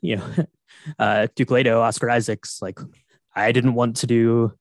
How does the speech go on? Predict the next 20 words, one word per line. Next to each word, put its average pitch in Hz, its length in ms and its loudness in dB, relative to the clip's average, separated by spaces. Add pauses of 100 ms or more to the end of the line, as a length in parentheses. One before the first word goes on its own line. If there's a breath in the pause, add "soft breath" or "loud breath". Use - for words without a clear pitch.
this 110 120 0
either. 156 240 2
I 104 120 0
wanted 101 260 -6
to - 80 -14
be 104 240 -8
a 95 100 -10
pilot." 107 480 -4
But, 104 200 -6 (380 soft breath)
you 117 60 -2
know, 104 320 -2 (800)
sometimes 117 600 0
when 110 120 2
you 104 80 0
get 101 220 -2
to 117 80 0
those 101 200 0
crossroads 104 720 0
and 101 140 -2
you're 101 240 -4